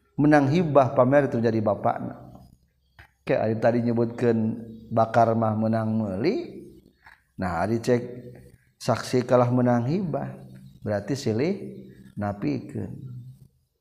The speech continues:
Teu meunang tah dakwaan kitu. Teu sah. Kumaha lamun supaya jadi bener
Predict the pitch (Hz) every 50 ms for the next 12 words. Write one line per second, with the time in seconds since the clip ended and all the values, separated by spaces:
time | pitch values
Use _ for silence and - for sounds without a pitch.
0 | _ _ _ _ _ _ _ _ _ - 117 139 160 175 165 135 120 113 110 104
1 | 104 101 98 - 117 98 98 - - - - - - _ _ 104 113 110 - 113
2 | 104 104 - - 101 95 95 95 95 98 107 98 98 - - 98 - - - -
3 | - _ _ _ _ _ _ _ _ _ _ _ _ _ _ _ _ _ _ _
4 | _ _ _ _ _ _ 175 185 185 175 - - - - - - - - - -
5 | _ _ _ _ _ _ _ _ _ _ _ _ _ _ _ _ _ _ _ _
6 | _ _ _ _ _ _ _ _ _ - 151 156 180 202 240 247 226 220 214 208
7 | 214 214 214 214 208 170 185 202 190 196 202 196 202 202 208 208 208 208 202 196
8 | 175 - - - - - - - - - 139 160 175 185 180 170 185 190 202 208
9 | 190